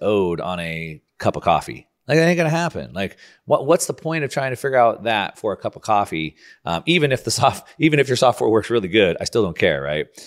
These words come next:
Um, and I think that is probably something really big in its way. Now, we have game theory. We got Nicaragua, I'm sorry, El Salvador, and, you know, potentially other countries.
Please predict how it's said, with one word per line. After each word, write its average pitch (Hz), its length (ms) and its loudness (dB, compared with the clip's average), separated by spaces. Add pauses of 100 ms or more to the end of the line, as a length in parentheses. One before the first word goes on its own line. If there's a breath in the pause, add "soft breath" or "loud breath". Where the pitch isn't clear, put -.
(200 loud breath)
Um, 82 420 0 (840 loud breath)
and 110 160 -2
I 117 120 0
think 135 320 0
that 135 340 2
is 98 80 -6
probably 107 460 2
something 107 420 -4
really 120 240 -2
big 104 220 2
in 92 60 -6
its 87 100 -4
way. 139 100 4
Now, 107 160 0
we 107 200 -6
have 107 140 0
game 87 220 -6
theory. 85 240 -2
We 80 120 -6
got 76 120 -6
Nicaragua, 80 500 -6
I'm 76 140 -14
sorry, 67 220 -10
El 78 100 -8
Salvador, 73 640 -4
and, 69 200 -14
you 65 60 -16
know, 71 60 -16
potentially 76 320 -10
other 67 100 -8
countries. 78 500 -8